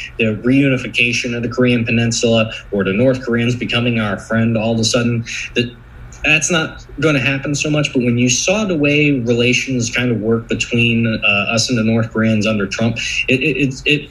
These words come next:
that's where it became a lot more clear to, you know, it's still kind of esoteric to look into and see how they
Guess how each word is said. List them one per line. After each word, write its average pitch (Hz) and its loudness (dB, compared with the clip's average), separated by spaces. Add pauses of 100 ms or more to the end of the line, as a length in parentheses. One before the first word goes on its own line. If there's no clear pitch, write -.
(120)
that's 196 0
where 196 4
it 151 2
became 147 2
a 127 -2
lot 131 -4
more 135 2
clear 135 0
to, 123 2
you 131 0
know, 123 0
it's 123 -2
still 196 -2
kind 175 0
of 131 0
esoteric 143 0
to 123 -2
look 135 0
into 135 2
and 110 0
see 135 0
how 123 0
they 120 0